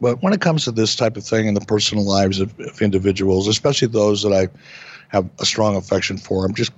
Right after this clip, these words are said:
kinda not gonna go there. You know what I mean? I, I apologize for it. It's a valid question, legitimate question,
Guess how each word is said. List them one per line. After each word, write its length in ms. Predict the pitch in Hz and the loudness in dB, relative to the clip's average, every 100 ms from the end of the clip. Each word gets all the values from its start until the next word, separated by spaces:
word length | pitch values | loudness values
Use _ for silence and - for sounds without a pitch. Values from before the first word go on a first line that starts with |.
| _ | _
kinda 320 | - 113 98 101 | -2 0 0 -2
not 260 | - - - | -4 -4 -4
gonna 160 | 92 | -6
go 220 | 87 95 | -2 -2
there. 320 | 90 - - 101 | -2 -4 -4 -4
You 60 | |
know 80 | 101 | -2
what 80 | 101 | 0
I 20 | |
mean? 240 | 107 107 107 | 2 2 0
I, 120 | 92 - - | -2 -4 -4
I 60 | |
apologize 520 | 117 139 147 151 151 | -2 0 0 0 -2
for 300 | - 147 147 | -2 0 0
it. 60 | 147 | -2
It's 160 | - 110 | -6 -6
a 60 | 107 | -6
valid 460 | 113 117 123 120 | -2 0 0 -2
question, 520 | - 120 117 - 117 | -4 -4 -2 -4 -4
legitimate 440 | 104 98 113 110 107 | -4 0 0 0 0
question, 520 | 113 107 - 110 | 0 2 2 0